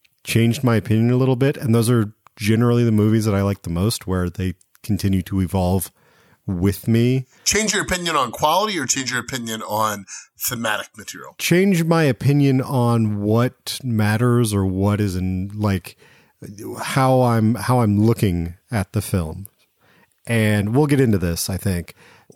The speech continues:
Speaker 1: Let's jump in and let's, uh, let's get to the review of Boogie Nights right now.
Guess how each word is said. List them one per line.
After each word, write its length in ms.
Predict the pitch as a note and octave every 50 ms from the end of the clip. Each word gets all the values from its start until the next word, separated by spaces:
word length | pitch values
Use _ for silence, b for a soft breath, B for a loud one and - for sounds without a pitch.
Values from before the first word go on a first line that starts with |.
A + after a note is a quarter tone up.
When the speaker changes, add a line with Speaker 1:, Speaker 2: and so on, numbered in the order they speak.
| _ _
Speaker 1:
Let's 280 | - D3+ E3+ F3 - -
jump 360 | - A2+ B2 D3 D#3 B2+ A#2+
in 160 | A#2 B2+ A#2+
and 120 | G#2+ F#2 F#2+
let's, 300 | A2 A#2 - - - C3+
uh, 320 | C3 B2+ A#2+ A#2+ A#2+ A#2
let's 240 | G#2+ A#2 A#2+ - -
get 180 | - C#3+ C#3 -
to 80 | - B2+
the 80 | B2+ A2+
review 560 | A2+ G#2 F#2 G2+ A2+ A#2 G#2+ F2+ E2 F2 -
of 420 | G#2 G2+ G2 F#2+ F2+ - - - _ _
Boogie 220 | - A#2 G#2+ A2+ A#2
Nights 300 | B2 A#2+ A2+ - - A#2+
right 160 | B2 B2+ C3
now. 260 | C#3+ C#3 B2+ G2